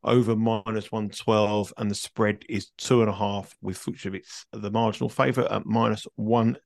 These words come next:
twenty-seven. So there you have it. There are Sean's picks for the men's tournament in the Indian Wells over in California. It's gonna be a massive, uh, ten days of tennis. Sean will be there,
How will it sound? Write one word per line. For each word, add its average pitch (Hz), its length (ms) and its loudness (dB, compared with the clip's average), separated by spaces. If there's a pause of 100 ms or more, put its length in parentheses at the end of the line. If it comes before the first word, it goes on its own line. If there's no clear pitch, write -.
twenty-seven. 113 1120 0 (540)
So - 140 -4
there 175 140 6
you 175 100 8
have 170 180 8
it. - 200 -2 (100)
There 139 360 4
are 135 200 4
Sean's 131 380 0
picks - 580 -8
for - 120 -4
the 107 320 4
men's 117 520 4
tournament 113 460 2
in 110 120 -4
the - 160 -4
Indian 110 540 0
Wells 110 520 -2
over 107 260 0
in 104 80 0
California. 110 640 2 (420)
It's - 120 -6
gonna 131 180 4
be 127 100 6
a 127 80 6
massive, 135 800 2 (220)
uh, 104 140 -2
ten 120 260 4
days 113 240 6
of 104 100 0
tennis. - 640 0
Sean 123 340 4
will 110 100 4
be 120 240 4
there, 117 320 2